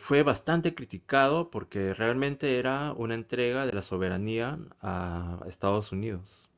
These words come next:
Eh, sobre todo en esta materia de, de salud. Cuarenta y cinco años, por favor. ¿Quién da, pues,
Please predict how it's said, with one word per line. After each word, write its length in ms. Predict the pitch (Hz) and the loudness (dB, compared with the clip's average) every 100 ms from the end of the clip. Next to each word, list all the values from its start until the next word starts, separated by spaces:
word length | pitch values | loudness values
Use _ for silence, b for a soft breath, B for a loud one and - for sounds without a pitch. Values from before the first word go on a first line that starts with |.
| _ _ _ _ _ _ - - | _ _ _ _ _ _ -16 -2
Eh, 180 | 104 | 0
sobre 240 | 92 95 95 | 2 2 2
todo 200 | 127 123 | 4 6
en 80 | 117 | 4
esta 200 | 107 131 | 0 -2
materia 520 | 104 - 127 101 90 | -2 0 2 2 -2
de, 420 | 87 92 90 90 | -2 -2 -2 -2
de 500 | 90 90 90 90 87 | -6 -4 -4 -4 -6
salud. 380 | 87 92 117 147 - _ _ _ _ _ _ _ _ _ - _ - | -4 0 4 2 0 _ _ _ _ _ _ _ _ _ -20 _ 6
Cuarenta 320 | 120 113 101 | 8 10 6
y 60 | |
cinco 360 | 98 156 151 165 | 0 0 2 4
años, 200 | 151 92 | 4 2
por 140 | - | -4
favor. 480 | - 90 123 120 92 | -4 0 4 4 2
¿Quién 260 | - 127 131 | -4 -4 0
da, 460 | 135 135 131 110 - | 2 4 2 0 -4
pues, 540 | 113 110 - - - | -4 -4 -6 -18 -20